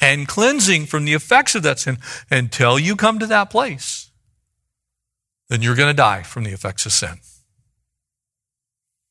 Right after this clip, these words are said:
You see,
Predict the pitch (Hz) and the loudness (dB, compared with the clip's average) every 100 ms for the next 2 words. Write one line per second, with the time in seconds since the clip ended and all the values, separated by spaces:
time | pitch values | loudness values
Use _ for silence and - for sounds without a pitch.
0 | _ _ _ _ _ _ _ _ _ _ | _ _ _ _ _ _ _ _ _ _
1 | _ _ _ _ _ _ _ _ _ _ | _ _ _ _ _ _ _ _ _ _
2 | _ _ _ _ _ _ - 120 - 135 | _ _ _ _ _ _ -4 0 0 0
3 | 123 | -2